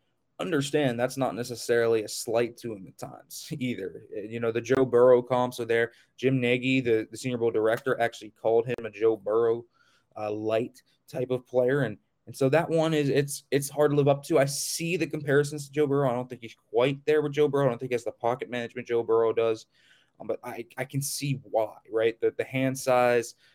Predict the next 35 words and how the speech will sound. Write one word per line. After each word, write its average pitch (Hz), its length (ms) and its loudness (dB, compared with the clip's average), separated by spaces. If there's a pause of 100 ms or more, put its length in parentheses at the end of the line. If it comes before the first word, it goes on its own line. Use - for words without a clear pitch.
(180)
um, 107 400 -4 (160)
the, 82 180 -14
the 113 260 -4
great 131 520 2 (160)
breakout – 123 600 0 (340)
senior 127 640 -4
season, 127 800 -2 (200)
the 123 80 -6
mobility, 127 480 0
the 117 80 -2
great 123 280 0
off-platform 117 580 0
throws, 123 220 -2
there's - 400 -10
a 127 60 4
lot. 113 360 0 (260)
Uh, 117 180 2
the, 104 120 -14
the 117 60 -6
mental 135 280 0
processing, 127 760 0
I 113 40 -4
think 120 200 -8
they 117 80 0
have 113 100 0
very 117 200 2
similar 123 440 -4
mental 113 300 -6
processing, 110 760 -2 (520)
um, 107 340 -2 (540)
errors 123 420 4
as 117 220 0
well 110 200 2
as 107 120 -6
strengths. 135 580 -4